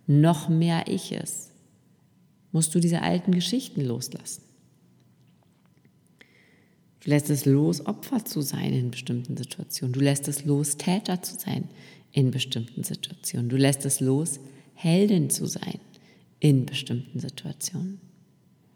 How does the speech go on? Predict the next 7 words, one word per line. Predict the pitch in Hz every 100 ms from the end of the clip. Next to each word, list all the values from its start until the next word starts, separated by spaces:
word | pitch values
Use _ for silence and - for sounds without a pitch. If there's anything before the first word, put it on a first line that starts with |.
| _ _ _ _ _ _ _ _ _ _ _ _
Und | 160 147
dann | 151
entsteht | 156 151 - 160
eine | 156 160
Leere | 160 202 180 143
und | 131 135
du | 139